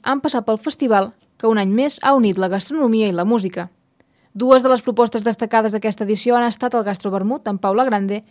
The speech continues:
i el Gastro Flamenc, amb Duquende i Chicuelo de convidats. Aquestes dues propostes, que es van incorporar l'any passat a la programació, s'hi ha de sumar altres nou formats, com la Nit Basca, amb el músic Kepa Junquera. Els formats clàssics també han tingut una bona resposta.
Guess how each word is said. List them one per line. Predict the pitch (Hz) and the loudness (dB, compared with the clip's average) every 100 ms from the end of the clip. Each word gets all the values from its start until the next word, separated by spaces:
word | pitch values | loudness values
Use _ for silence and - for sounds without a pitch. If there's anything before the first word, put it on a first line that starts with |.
| _ _ | _ _
i | 214 | -2
el | 202 | 0
Gastro | 196 208 | -2 -4
Flamenc, | 220 254 208 180 _ - | -4 -4 -4 -8 _ -8
amb | 202 | -4
Duquende | 202 196 214 190 | -2 0 0 -2
i | |
Chicuelo | 185 285 214 220 | -4 -2 0 2
de | 190 | -2
convidats. | 180 185 240 185 - - _ _ _ _ _ _ | -4 0 2 0 -2 -20 _ _ _ _ _ _
Aquestes | 220 214 240 247 | -6 -2 -2 -2
dues | 226 226 | -4 -2
propostes, | 220 202 208 262 254 | -2 -2 -2 -2 -6
que | |
es | 220 | -2
van | 220 214 | -2 0
incorporar | 214 202 190 | -2 0 0
l'any | 190 196 | 0 -4
passat | 254 214 185 | -2 -2 -2
a | 185 | -2
la | |
programació, | 185 214 262 269 226 208 214 _ | -2 -2 -2 -4 -4 -4 -6 _
s'hi | - - 277 | -14 0 2
ha | |
de | 311 | 2
sumar | 285 262 302 233 | 0 -2 0 0
altres | 233 226 202 | -2 -2 -2
nou | 190 | -4
formats, | 214 247 254 - - _ - | -2 2 0 0 -10 _ -8
com | 214 | -4
la | 202 202 | -2 -2
Nit | 196 | -2
Basca, | 254 277 - 196 180 _ _ - | -2 -2 -4 -8 -8 _ _ -6
amb | 202 | -2
el | 202 | 0
músic | 220 220 - _ _ | 0 -2 -6 _ _
Kepa | 220 202 | -6 -6
Junquera. | 185 214 269 233 180 - _ _ _ _ | -4 -4 -2 -2 -2 -8 _ _ _ _
Els | - 220 | -6 -2
formats | 262 247 240 | 0 0 0
clàssics | - 226 285 | -2 -2 -2
també | - 247 240 | -2 0 2
han | 226 | 0
tingut | 233 247 | 0 0
una | 240 214 | 0 0
bona | 196 | -2
resposta. | 190 180 269 269 - | -4 -2 -2 -2 -4